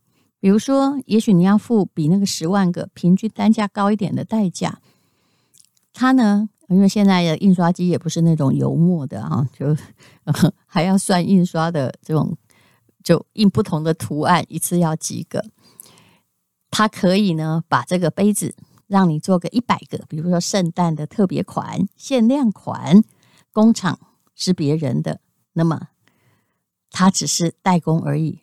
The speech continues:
而你因为它产出自己的品牌。你创业的风险，因为数量不必那么大，存货不必那么多，于是你的风险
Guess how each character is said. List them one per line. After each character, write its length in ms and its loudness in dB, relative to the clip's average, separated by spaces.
而 340 0
你 260 4
因 160 4
为 120 0
它 380 -6
产 380 -2
出 260 0
自 200 -2
己 100 -6
的 100 0
品 280 -6
牌。 320 -14
你 160 6
创 240 0
业 120 0
的 80 2
风 280 0
险， 340 -6
因 180 4
为 100 4
数 260 -2
量 180 2
不 120 -8
必 180 0
那 120 4
么 140 4
大， 280 -4
存 240 -2
货 280 -2
不 140 -6
必 160 0
那 80 4
么 120 2
多， 360 -2
于 160 2
是 240 -2
你 160 2
的 100 0
风 220 0
险 380 -4